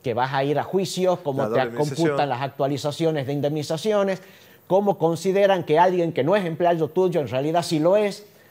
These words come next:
Speaker 1: O sea, una PYME que contrata a un empresario particular, no en relación de dependencia, que a su vez él subcontrata a otros que lo colaboren,
Speaker 2: Claro.
Speaker 1: Para muchos jueces laborales es equivalente a un empleado.
Speaker 2: Claro.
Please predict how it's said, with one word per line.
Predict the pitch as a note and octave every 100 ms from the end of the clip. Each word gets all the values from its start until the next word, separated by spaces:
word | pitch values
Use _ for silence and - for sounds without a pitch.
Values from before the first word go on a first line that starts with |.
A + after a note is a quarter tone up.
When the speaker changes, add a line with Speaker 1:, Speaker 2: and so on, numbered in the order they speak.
| -
Speaker 1:
O |
sea, | D#3+ A2+
una | D3+ G3+ -
PYME | G#3+ G#3+ G3+
que | D3 -
contrata | D3 D#3+ G3 G3 - G3 -
a | B2
un | F3+
empresario | F3 E3+ E3+ D#3+ F#3 F#3 F3 F3+
particular, | F3+ - B2+ - C3 D#3+ F3+ G#2+ F2 - _ _ _
no | A2+ D#3+
en | G3
relación | E3 E3 E3 F3
de | C#3+
dependencia, | C#3+ E3 E3+ A#2+ - E2+ - - -
que |
a | A2+
su | - D3+
vez | G3+ C3+
él | C4 B3+ E3
subcontrata | F3+ D3+ E3+ D#3+ F3 F3+ D#3+
a |
otros | D#3+ F3 D#3
que | C3
lo | A2
colaboren, | B2 B2+ E3+ F#3 B2 C#3+
Speaker 2:
Claro. | D#3 B2 G2+ - _ -
Speaker 1:
Para | B2 G#2
muchos | F3+ - A3+
jueces | G3 G#3 F3
laborales | D#3+ F3+ G#3 F#3 F#3 D#3+
es | F3+
equivalente | E3 F3 E3+ F3 F3+
a | C#3+
un |
empleado. | C3 C3+ A2 D#2+
Speaker 2:
Claro. | D2 G#2